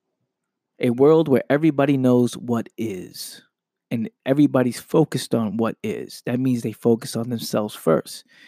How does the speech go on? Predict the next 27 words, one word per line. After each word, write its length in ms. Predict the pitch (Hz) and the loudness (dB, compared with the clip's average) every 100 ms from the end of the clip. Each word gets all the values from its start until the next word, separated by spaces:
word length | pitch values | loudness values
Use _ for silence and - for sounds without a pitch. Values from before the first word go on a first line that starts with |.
| _ _ _ _ - | _ _ _ _ -4
Now, 100 | 135 | -2
let 100 | 151 | 2
me 120 | 170 | 2
ask 300 | 147 165 - | 4 2 2
you, 80 | 123 | -2
would 160 | 120 120 | 0 0
there, 160 | 117 113 82 - | 0 -2 -8 -8
would 240 | 117 131 | 0 2
there 140 | 123 120 | 2 0
still 300 | - 170 175 | -2 -2 -2
be 420 | 170 147 139 135 - _ _ _ _ | 2 4 4 0 -12 _ _ _ _
<clears throat> 400 | _ _ _ - | _ _ _ -6
the 640 | - - 170 139 113 120 | -4 -2 -4 -6 -10 -12
problems 460 | - 135 135 131 123 | -2 0 2 0 0
we 120 | 127 | 0
have 280 | 113 123 120 | 0 0 -2
in 80 | 120 | -2
this 180 | 113 - | -4 -4
world? 320 | 123 147 185 _ _ _ _ _ _ _ _ _ _ _ _ _ _ _ _ - - - - _ | -4 -4 -8 _ _ _ _ _ _ _ _ _ _ _ _ _ _ _ _ -20 -20 -20 -20 _
The 80 | 113 | 0
mass 400 | 110 117 117 123 | 2 4 4 2
shootings? 760 | - - 123 127 131 135 - - _ _ _ _ _ _ _ _ _ _ | 0 2 4 4 0 -4 -12 -18 _ _ _ _ _ _ _ _ _ _
Will 240 | - 123 | 0 0
there 160 | 113 113 | 2 -2
still 380 | - - 135 131 | -2 2 4 4
be 340 | 123 127 127 | 2 2 0
war? 540 | 120 113 120 131 143 | -2 0 2 2 -2